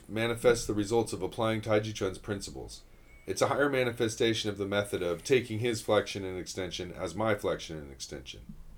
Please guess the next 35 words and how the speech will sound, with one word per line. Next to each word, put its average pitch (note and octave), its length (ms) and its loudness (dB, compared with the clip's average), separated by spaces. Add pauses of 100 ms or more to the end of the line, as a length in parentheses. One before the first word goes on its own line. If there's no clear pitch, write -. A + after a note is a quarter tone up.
(600)
It G#2 80 0
is G#2+ 100 2
also B2 320 6
the A2 100 2
concrete A2+ 440 -2
manifestation G2+ 800 0
of F2+ 100 -6
the F2+ 60 -6
principle F2+ 720 -4 (1500)
of G#2 180 2
making A2+ 380 -2
the G2+ 80 0
body G2 640 2
function G2+ 420 -4
like F2 160 -4
a D#2+ 60 -6
scale." - 520 -4 (600)
So, G#2 300 2
in F#2+ 140 -4
other G2 140 0
words, F#2 180 -4
you're F#2+ 80 -6
standing G2+ 460 0
in F#2 100 -8
a F2+ 40 -8
balanced G2 520 -2
posture F#2+ 500 0
to E2 60 -8
produce G2 400 -4
a F#2 60 -2
balanced F#2 400 -6
scale F2 540 0
in F2+ 120 -12
response F2+ 560 -8
to D#2+ 300 -6